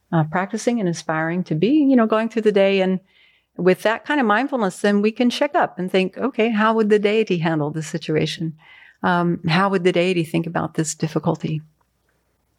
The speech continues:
So that can be very helpful. How would Chenrezig, uh, what, what would Chenrezig say in this situation? Or what would Tara do? Another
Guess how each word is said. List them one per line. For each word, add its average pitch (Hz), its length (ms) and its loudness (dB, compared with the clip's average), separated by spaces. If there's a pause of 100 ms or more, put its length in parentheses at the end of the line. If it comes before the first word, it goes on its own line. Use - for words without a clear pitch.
(120)
So - 120 -8
that 170 200 0
can 170 100 -2
be 160 80 2
very 156 220 0
helpful. 151 280 -2
How 226 160 0
would 220 140 -4
Chenrezig, 165 640 -4 (180)
uh, 165 220 -2
what, 175 420 -2
what 262 140 0
would 226 100 0
Chenrezig 170 460 -2
say 151 200 -2
in 147 120 -4
this 156 120 -6
situation? - 640 -10 (100)
Or 185 120 -8
what 185 180 0
would 170 140 -2
Tara 160 260 -4
do? 165 260 -10 (1400)
Another 330 560 2